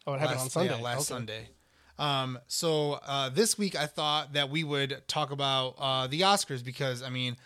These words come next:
Speaker 2: what kind of a T V, movie, video game, anime podcast would we be if we didn't talk about, like, the biggest thing in, you know, show business when it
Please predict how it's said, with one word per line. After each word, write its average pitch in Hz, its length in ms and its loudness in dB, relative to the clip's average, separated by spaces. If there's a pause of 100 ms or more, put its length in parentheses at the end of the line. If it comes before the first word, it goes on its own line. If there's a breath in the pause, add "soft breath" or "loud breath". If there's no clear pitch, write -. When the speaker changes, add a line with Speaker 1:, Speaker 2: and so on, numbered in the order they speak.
(280 loud breath)
Speaker 2:
what 170 160 2
kind 160 240 2
of 135 140 0
a 127 340 0
T 175 180 -4
V, 147 120 0
movie, 143 280 0
video 135 260 -2
game, 127 640 -2 (100)
anime 131 480 0
podcast 147 560 0
would 127 100 -10
we 123 80 -8
be 123 280 -4
if 123 120 -6
we 123 100 -6
didn't 123 200 -4
talk 123 200 -8
about, 120 300 -2
like, 110 360 -10 (520)
the 123 80 -10
biggest 123 440 -2
thing 123 240 -6
in, 110 320 -8 (320)
you 135 140 -6
know, 104 300 -12
show 139 260 -6
business 117 580 -4 (800 soft breath)
when 135 180 -2
it 123 180 -4